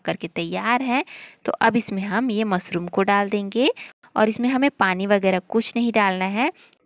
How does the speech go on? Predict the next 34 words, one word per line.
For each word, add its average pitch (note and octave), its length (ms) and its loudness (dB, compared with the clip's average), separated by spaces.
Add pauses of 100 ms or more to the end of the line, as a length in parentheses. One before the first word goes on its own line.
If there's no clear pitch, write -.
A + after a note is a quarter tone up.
(120)
क्योंकि G#3+ 280 0
जब A#3 200 4
हमने A3+ 260 2
इसे G#3+ 200 2
धोया G3 400 4
था B3 240 2
तो D#4 120 0
इसमें A3+ 260 0 (100)
थोड़ा F#3+ 200 4
सा G3 140 -2
पानी F3+ 380 -4
है, A3 280 0 (340)
उसी C4+ 240 4
पानी A3 300 2
से - 160 -2
ही B3 260 2
अच्छे B3 280 0
से C4+ 180 0
पक F#3 300 2
जाएगी। F3+ 500 -2 (260)
तो A3+ 60 2
इसे A3+ 180 2
हम A3+ 160 0
ढक F3 240 -2
देंगे F#3 400 2 (260)
और G#3+ 160 4
लो G#3 220 8
फ्लेम F#3+ 300 0
पे A#3+ 180 2 (380)
थोड़ी B3 280 4
देर F#3 140 2
के F3 140 -6
लिए E3+ 120 0
पकाएंगे। F#3+ 680 0